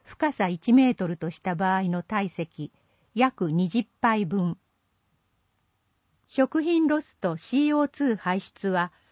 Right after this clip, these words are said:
どのような関係が？清掃工場でゴミを燃やす際には、シーオーツ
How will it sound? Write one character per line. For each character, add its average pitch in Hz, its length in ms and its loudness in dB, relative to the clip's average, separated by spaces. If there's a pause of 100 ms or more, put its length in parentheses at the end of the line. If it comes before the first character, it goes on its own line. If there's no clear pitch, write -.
(140)
ど 277 140 2
の 330 160 4
よ 254 140 4
う 190 60 0
な 160 140 -4
関 175 300 -4
係 180 240 -4
が？ 190 200 -8 (1600)
清 311 200 0
掃 330 300 2
工 302 280 0
場 185 260 -2
で 165 220 -6 (140)
ゴ 240 160 4
ミ 330 160 6
を 277 80 6
燃 196 180 2
や 208 100 -2
す - 60 -8
際 208 380 -2
に 165 160 -2
は、 156 180 -6 (320)
シ 320 240 0
ー 320 100 2
オ 320 80 2
ー - 40 -8
ツ - 180 -4